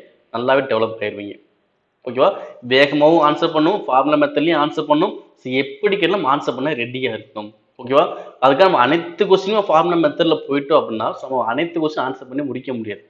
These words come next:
சில கொஸ்டின் formula இல்லாம ஆன்சர் பண்ணி தான் ஆகணும். Maximum கொஸ்டின் என்ன பண்ணலாம், ஃபார்முலாவோடய ஆன்சர் பண்ணிக்கலாம். ஓகே, இன்னைக்கு இந்த வீடியோ எந்த video பார்க்க போறோம் அப்படின்னா, ஏழு ரெண்டு இரண்டாயிரத்தி இருபத்தி மூன்று அன்று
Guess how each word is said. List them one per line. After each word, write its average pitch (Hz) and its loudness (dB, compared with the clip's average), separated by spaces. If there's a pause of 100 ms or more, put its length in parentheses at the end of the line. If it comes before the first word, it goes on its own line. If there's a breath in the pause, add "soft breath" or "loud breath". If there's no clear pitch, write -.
(500)
சில 160 2 (120)
கொஸ்டின் 202 0
formula 147 2
இல்லாம 139 0
ஆன்சர் 127 -10
பண்ணி 127 -6
தான் 127 0
ஆகணும். 135 -2 (440 loud breath)
Maximum 170 2
கொஸ்டின் 165 0
என்ன 170 4
பண்ணலாம், 123 2
ஃபார்முலாவோடய 143 2
ஆன்சர் 117 -10
பண்ணிக்கலாம். 104 -14 (200)
ஓகே, 127 -4 (400 loud breath)
இன்னைக்கு 254 6
இந்த 202 4
வீடியோ 185 6
எந்த 170 4 (280)
video 143 0
பார்க்க 123 -2
போறோம் 117 0
அப்படின்னா, 107 -4 (1080)
ஏழு 262 8 (160)
ரெண்டு 196 4 (100)
இரண்டாயிரத்தி 180 0
இருபத்தி 160 -4
மூன்று 135 -4 (160)
அன்று 135 -12